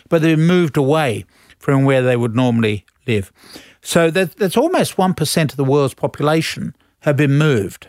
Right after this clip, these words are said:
right, in the past year. So we have this really big issue. We've got an issue of climate change. You know, we've got rising sea levels in our own region, for example,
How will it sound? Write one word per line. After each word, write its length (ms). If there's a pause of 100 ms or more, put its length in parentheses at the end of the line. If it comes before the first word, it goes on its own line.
(160)
right, 380 (240)
in 140
the 60
past 440
year. 140 (340)
So 180
we 120
have 320 (960)
this 360
really 380
big 260
issue. 400
We've 220
got 160
an 100
issue 280
of 100
climate 480
change. 580 (460)
You 100
know, 120
we've 100
got 160
rising 480
sea 260
levels 420
in 120
our 160
own 260
region, 380
for 100
example, 540